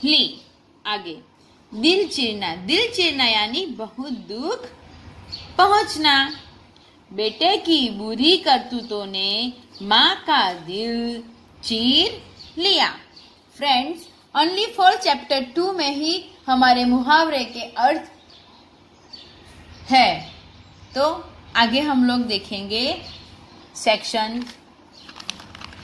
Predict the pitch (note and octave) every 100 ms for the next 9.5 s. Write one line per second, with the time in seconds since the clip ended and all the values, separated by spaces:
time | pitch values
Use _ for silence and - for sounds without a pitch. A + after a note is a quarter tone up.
0 | - - - D#4+ C#4+ - - - - -
1 | - - - - - - - - - -
2 | - - - - - - - - - C#4
3 | D#4+ E4+ E4+ E4+ C4+ - D4+ D#4 D4+ D4
4 | F#4 - - - - - - - - -
5 | - - - - C4 A3+ G#3+ D#4+ E4+ B3
6 | A#3 A3+ - - - - - E4 E4 F4+
7 | F#4 D4+ B3 - - A#3 A3 G#3+ - _
8 | - D4+ F4 D#4+ A#3+ G3 G3+ - _ -
9 | C4+ D#4+ - A3